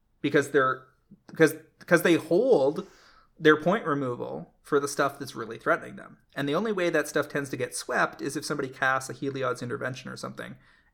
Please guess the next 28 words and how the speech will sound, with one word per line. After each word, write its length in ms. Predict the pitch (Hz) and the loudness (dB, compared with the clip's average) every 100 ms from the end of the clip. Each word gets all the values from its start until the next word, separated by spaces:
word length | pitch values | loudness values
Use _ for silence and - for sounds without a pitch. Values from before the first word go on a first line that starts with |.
| - | -6
and 540 | 131 123 120 - - - _ _ _ _ | -4 -2 -4 -8 -14 -18 _ _ _ _
just 200 | - 135 | -4 0
goes 200 | 139 117 | 2 2
for 120 | - | 2
a 40 | 123 | 0
bunch 220 | 131 120 | 0 -6
of 60 | 117 | -8
the 60 | |
value 340 | 117 110 123 117 | -6 -6 -6 -8
targets 380 | 127 131 127 | -10 -10 -12
at 120 | - - | -12 -4
once. 300 | 160 160 - _ - _ _ | -4 -4 -16 _ -20 _ _
And 120 | 175 165 | 0 0
in 60 | |
the 60 | 151 | 2
mid 140 | 160 208 | 0 0
to 60 | |
late 220 | 131 139 | -2 -4
game, 220 | 139 123 123 | -4 -8 0
they 100 | 147 | 2
might, 260 | 220 208 | 2 0
they 100 | - | 0
still 260 | 156 - 262 | 0 4 4
might 180 | 165 127 | 2 0
not 200 | 120 - | -4 -4
hit 120 | 127 | -10
the 60 | 117 | -8
Tithe, 480 | - 104 101 131 | -6 -4 -4 -8